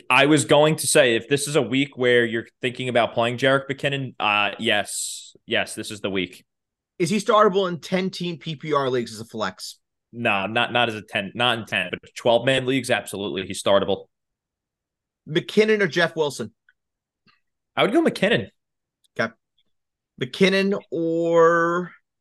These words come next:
Speaker 2: Tyjae Spears?
Speaker 1: McKinnon.
Speaker 2: McKinnon or Zeke?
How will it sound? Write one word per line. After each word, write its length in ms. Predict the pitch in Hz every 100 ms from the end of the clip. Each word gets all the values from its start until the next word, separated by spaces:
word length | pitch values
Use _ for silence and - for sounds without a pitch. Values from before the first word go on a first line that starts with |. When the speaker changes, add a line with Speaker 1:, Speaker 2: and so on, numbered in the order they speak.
| _ _ _ _
Speaker 2:
Tyjae 320 | 160 156 156
Spears? 320 | 131 139 113 - _ _ _ _ _ _ _ _ -
Speaker 1:
McKinnon. 340 | 120 156 151 101 _ _ _ _ _ _ _ _ _ _ _ _ -
Speaker 2:
McKinnon 420 | 139 - 175 175
or 80 | 156
Zeke? 360 | 123 143 123